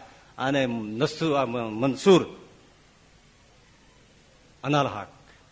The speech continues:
અનલ હક, પતા હી નહીં હે દેહ કાટી જાતી હે. બોલો, દેહ કાટા જાતા હે, પતા હી નહીં,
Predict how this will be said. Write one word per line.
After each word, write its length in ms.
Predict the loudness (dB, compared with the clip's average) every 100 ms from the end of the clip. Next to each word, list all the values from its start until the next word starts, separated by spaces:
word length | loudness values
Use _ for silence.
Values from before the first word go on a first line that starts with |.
| _ _ _ -12
અનલ 260 | -8 -8
હક, 200 | -8 -14 -20 -20 -20 _ -20 -20 -16
પતા 260 | -14 0 4
હી 200 | 4 2
નહીં 240 | 0 -2
હે 200 | -2 -4
દેહ 220 | -4 -4 -4
કાટી 320 | -6 -8 -8 -6
જાતી 300 | -6 -6 -10
હે. 120 | -12 -20 -20 -12 -6
બોલો, 220 | -6 -6 -12 -20 -20 -20 -20 -20 -20 -20 -20 -20 -20 -20 -20 -20 -20 -20 -20 -20 -20 -10
દેહ 140 | -10
કાટા 340 | -10 -12 -10
જાતા 260 | -10 -10 -16
હે, 60 | -18
પતા 220 | -18 -14
હી 100 | -16
નહીં, 220 | -16 -20